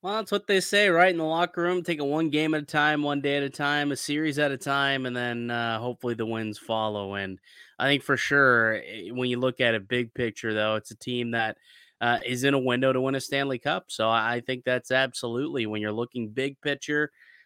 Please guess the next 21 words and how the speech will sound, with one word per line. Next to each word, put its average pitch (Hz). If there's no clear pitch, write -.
I 110
think 120
it 120
is 131
almost, 110
you 110
know, 101
let's, 110
let's 117
get 120
to 127
ourselves 120
in 120
a 110
long 117
playoff 120
run. 131
Cup 143
or 151
bust 135
is 123